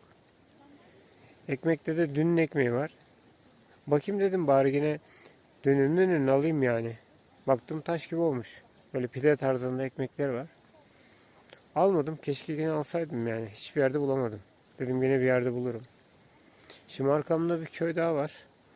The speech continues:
Oraya bakacağım. Belki ellerinde kalmıştır. Bayat mayat alacağım yani varsa.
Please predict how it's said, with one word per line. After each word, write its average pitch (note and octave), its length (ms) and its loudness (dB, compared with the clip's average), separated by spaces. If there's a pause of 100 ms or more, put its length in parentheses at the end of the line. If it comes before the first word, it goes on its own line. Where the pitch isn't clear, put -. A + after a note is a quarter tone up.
(240)
Oraya C3 240 0
bakacağım. C#3 480 -4
Belki C3 280 -2
ellerinde C3 440 -2
kalmıştır. C#3 600 -10 (140)
Bayat A#2+ 280 -6
mayat B2+ 280 -8
alacağım C#3 380 -6
yani A#2 200 -4
varsa. A2+ 360 -8